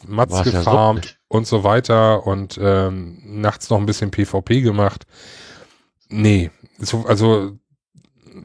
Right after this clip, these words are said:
Speaker 1: das ist vorbei. Für mich ist, äh, sowas jetzt einfach nur noch Entspannung und deswegen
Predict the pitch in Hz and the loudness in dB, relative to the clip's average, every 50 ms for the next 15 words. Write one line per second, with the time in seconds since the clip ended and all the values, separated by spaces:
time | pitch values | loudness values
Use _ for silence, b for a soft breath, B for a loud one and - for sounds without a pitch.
0 | - - - 120 113 - 123 - - 120 101 - 113 107 101 - 110 110 123 127 | -8 -2 0 0 2 0 0 0 0 0 0 2 2 0 0 -2 -2 -2 -2 -2
1 | 143 131 - - - - 101 113 113 113 113 110 107 101 - 117 123 117 - - | -2 -4 -6 -8 -12 -12 -8 -4 -2 0 0 0 -2 -2 0 2 2 2 0 -2
2 | 113 - - 113 113 - 120 104 107 104 95 - 95 98 - - - 107 113 127 | -8 -6 -6 -8 -6 -6 -6 -6 -4 -4 -6 -6 -6 -10 -8 -4 0 0 0 2
3 | 131 127 127 127 127 110 104 101 107 110 - - - 107 104 110 107 107 104 | 2 2 0 0 -2 -4 -6 -4 -4 -6 -4 -4 -4 -4 -4 -4 -6 -8 -10